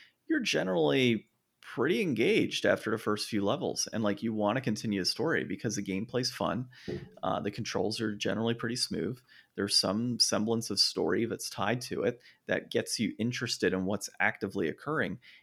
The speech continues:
And this just didn't hit on any of those. And the musical score wasn't even that good. Um, so it, I was super disappointed with this. I, I, I was excited when we popped in the console, and then when we were done, I was like, "This is lackluster."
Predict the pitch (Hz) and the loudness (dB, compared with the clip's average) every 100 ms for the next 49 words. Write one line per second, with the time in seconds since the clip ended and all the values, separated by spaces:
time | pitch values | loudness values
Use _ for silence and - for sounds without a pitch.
0 | _ _ 135 123 104 110 151 - 156 - | _ _ 0 0 2 -2 -2 -4 -8 -4
1 | 135 131 117 127 127 113 107 - 95 127 | -2 -2 -2 -2 -2 -2 -4 -4 -4 -2
2 | 156 - 60 - - - - 131 135 117 | -4 -4 -4 -6 -8 -14 -6 -2 0 2
3 | 165 - - 85 - 85 82 110 117 101 | 2 0 0 -2 0 2 2 2 2 2
4 | 113 104 - - 82 - _ - - - | 0 -2 -4 -6 -6 -8 _ -20 -20 -8
5 | - 104 104 85 123 - 131 123 117 - | 0 2 2 0 -2 2 4 6 4 0
6 | 135 - _ _ _ _ _ - 180 156 | -2 -6 _ _ _ _ _ -2 4 4
7 | - 131 110 104 - - - - - - | 4 2 2 4 4 2 -4 -4 -8 -10
8 | - - 90 - 113 107 - 117 - 120 | -10 -6 -4 0 4 4 4 0 0 2
9 | 120 123 - - 147 160 151 139 127 123 | 2 4 6 6 8 6 4 2 4 2
10 | 127 120 110 113 110 120 113 - 107 107 | 4 2 4 2 4 4 4 4 2 0
11 | 110 104 104 101 104 101 95 101 - 92 | 2 2 4 4 4 2 0 -2 0 0
12 | - - - - - - - - | 0 -2 -2 -2 -4 -6 -6 -10